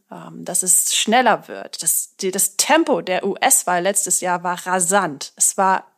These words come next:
rasant. Der News-Cycle war rasant, die Narrative waren rasant. Das wird eher zunehmen. Und im Vergleich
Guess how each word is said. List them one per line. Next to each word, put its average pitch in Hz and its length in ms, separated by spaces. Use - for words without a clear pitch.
rasant. 196 460
Der 180 160
News-Cycle 202 680
war 180 160
rasant, 196 440
die 196 60
Narrative 180 540
waren 175 180
rasant. 180 460
Das - 180
wird 220 140
eher 190 280
zunehmen. - 640
Und 196 80
im 214 100
Vergleich 196 600